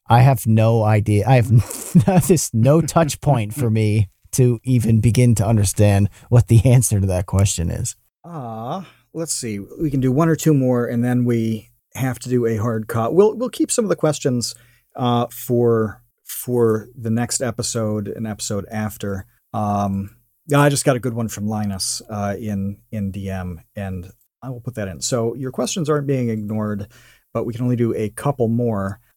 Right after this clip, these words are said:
Speaker 2: Um, let's see. Here's a, here's a quickie. Uh, anybody, has anybody asked to be on the show and we'd never allow it?
Speaker 1: Um,
Speaker 2: We do get pitches that we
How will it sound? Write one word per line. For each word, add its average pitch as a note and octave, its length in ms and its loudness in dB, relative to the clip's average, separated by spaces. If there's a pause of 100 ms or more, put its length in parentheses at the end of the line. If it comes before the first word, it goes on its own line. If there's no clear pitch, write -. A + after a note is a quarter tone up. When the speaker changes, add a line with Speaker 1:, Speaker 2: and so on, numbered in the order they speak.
Speaker 2:
Um, C3+ 640 2 (260)
let's C#3 160 -10
see. B2+ 160 -8
Here's F3+ 180 -4
a, D#3 80 2
here's E3+ 220 0
a C3+ 40 -6
quickie. A#2 460 -2
Uh, A#2+ 380 -2 (340)
anybody, F3+ 680 2
has D3 160 2
anybody D4+ 300 2
asked C#3 240 -2
to D#3 60 -2
be D3+ 120 2
on D3+ 100 2
the C#3+ 40 0
show D3 240 4
and C#3 100 -2
we'd G#2 160 -6
never A2+ 220 -2
allow F#2 320 -4
it? C3+ 80 -10 (1080)
Speaker 1:
Um, A#2 480 4
Speaker 2:
We A#2 80 6
do A2+ 140 6
get - 200 2
pitches B2+ 460 -4
that A#2 120 -8
we A#2 100 -2